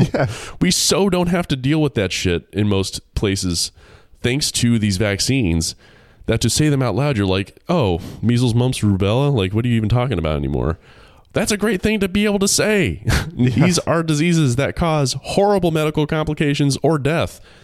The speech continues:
Speaker 2: that last, <laughs> that last a lifetime. They cause death that lasts a lifetime, let me
Speaker 1: That's
Speaker 2: tell you.
Speaker 1: right. <laughs> And sometimes even longer.
Speaker 2: Yeah. So, what is a vaccine?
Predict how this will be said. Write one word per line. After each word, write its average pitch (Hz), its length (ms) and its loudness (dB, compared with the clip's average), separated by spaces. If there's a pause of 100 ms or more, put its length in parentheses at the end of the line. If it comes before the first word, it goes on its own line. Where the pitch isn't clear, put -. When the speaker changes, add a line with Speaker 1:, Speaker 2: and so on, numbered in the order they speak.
(140)
Speaker 2:
that 135 160 0
last, 139 400 -2 (400)
<laughs> 117 360 -2
that 117 180 0
last 131 280 0
a 135 60 -2
lifetime. 110 460 0 (440)
They 156 200 0
cause 226 260 -2
death 170 260 0
that 175 140 -2
lasts 170 260 -2
a 151 40 2
lifetime, 113 520 0
let 95 100 2
me 120 60 2
Speaker 1:
That's 175 160 0
Speaker 2:
tell 117 120 2
you. 85 60 2
Speaker 1:
right. - 340 -2 (520)
<laughs> - 1000 -14
And 151 200 0
sometimes 147 520 -2
even 101 240 0
longer. 117 400 -2 (180)
Speaker 2:
Yeah. - 680 0 (1080)
So, 156 420 2 (260)
what 131 420 -2
is 120 500 2
a 101 60 -2
vaccine? 117 680 0